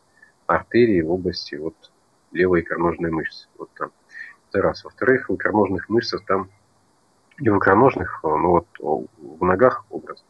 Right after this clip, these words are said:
говоря, в голеностопах, там находятся лимфатические насосы. И мы, двигая ногами, мы перемещаем лимфу. Да, ну,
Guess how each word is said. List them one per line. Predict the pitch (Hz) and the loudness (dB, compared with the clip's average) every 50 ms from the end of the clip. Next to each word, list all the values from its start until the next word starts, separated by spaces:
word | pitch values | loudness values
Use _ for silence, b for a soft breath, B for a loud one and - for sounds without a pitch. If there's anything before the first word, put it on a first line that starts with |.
| _ - | _ -20
говоря, | 73 76 78 - - - - - _ _ _ B B B B B B B B - | -16 -10 -10 -8 -8 -8 -10 -12 _ _ _ B B B B B B B B -6
в | - | -6
голеностопах, | 85 85 85 87 - - - 120 - 90 - - | -4 -2 -2 -4 -4 -2 -2 0 0 -2 -4 0
там | - 110 110 98 | 0 0 0 0
находятся | 85 - - 98 95 95 - - 85 80 73 76 | -2 -2 -2 -2 -2 -2 -2 -4 -2 -2 -2 -2
лимфатические | 78 87 85 85 92 87 - 98 95 - - - 87 87 | -4 -6 -6 -6 -8 -10 -8 -6 -8 -8 -6 -8 -6 -6
насосы. | 87 85 - - 82 78 - - _ _ _ _ _ _ _ _ | -4 -6 -6 -8 -10 -14 -14 -18 _ _ _ _ _ _ _ _
И | - - | -16 -10
мы, | 85 92 90 85 80 78 | -6 -4 -2 -2 -4 -6
двигая | 80 87 92 87 85 82 80 | -6 -4 -4 -2 -2 -2 -4
ногами, | 78 80 90 107 135 139 127 - 78 | -4 -6 -6 -4 -4 -4 -4 -4 -6
мы | 80 90 - _ B B B B B B - | -8 -10 -14 _ B B B B B B -8
перемещаем | - 85 80 78 80 80 - - 95 92 87 85 80 | -6 -6 -6 -6 -10 -14 -10 -6 -4 -4 -4 -4 -6
лимфу. | 78 76 73 - - - _ _ - | -10 -12 -12 -14 -18 -20 _ _ -20
Да, | 76 71 | -20 -16
ну, | 85 117 101 95 | -14 -14 -14 -14